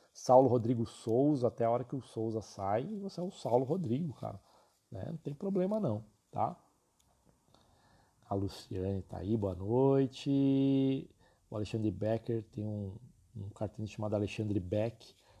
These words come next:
É, aí você vai ter que... Cara, dá pra usar, tá? Acho que não, não é um grande problema. <laughs> Kátia Regina, olha só os no-, aparecendo os sobrenomes. Eu sou Ricardo Antônio,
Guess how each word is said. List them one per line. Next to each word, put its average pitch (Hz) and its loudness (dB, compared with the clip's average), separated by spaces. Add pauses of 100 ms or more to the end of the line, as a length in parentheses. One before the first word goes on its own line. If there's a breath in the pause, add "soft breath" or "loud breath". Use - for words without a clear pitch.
(120 soft breath)
É, 98 -2
aí 98 0
você - -8
vai 113 4
ter 120 0
que... 127 4
Cara, 147 8
dá 214 2
pra 262 0
usar, 107 0
tá? 120 0
Acho 123 -2
que 151 -6
não, 127 -8
não 117 -6
é 117 -4
um 113 -4
grande 104 -2
problema. 92 -8 (160)
<laughs> - -6
Kátia 110 4
Regina, 104 -2
olha 101 0
só 98 -2
os 95 -2
no-, 92 -8
aparecendo 107 -2
os 101 -4
sobrenomes. 98 -6
Eu - -2
sou - -2
Ricardo 139 4
Antônio, 110 0